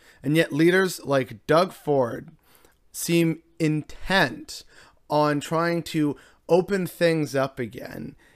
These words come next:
even as the variant, the Delta variant that everyone is nervous about, is spreading.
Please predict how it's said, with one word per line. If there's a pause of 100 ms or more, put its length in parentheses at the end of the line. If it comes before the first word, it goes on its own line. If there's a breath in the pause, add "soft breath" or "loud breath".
(100)
even
as
the
variant,
the
Delta
variant
that
everyone
is
nervous
about,
is
spreading.